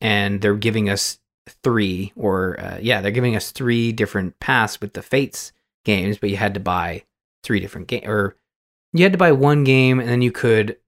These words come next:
unlock the other paths through a discounted D L C price. And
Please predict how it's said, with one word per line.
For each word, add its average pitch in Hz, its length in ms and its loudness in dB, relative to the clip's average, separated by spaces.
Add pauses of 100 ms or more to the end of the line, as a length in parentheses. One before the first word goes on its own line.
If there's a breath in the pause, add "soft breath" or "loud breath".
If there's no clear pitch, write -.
unlock 120 500 4
the 110 140 2
other 104 160 2
paths 95 480 -2
through 95 240 -4
a 92 180 -10
discounted 98 640 -4
D 98 140 -4
L 98 100 -6
C 143 240 -2
price. - 480 -10 (680)
And 127 560 2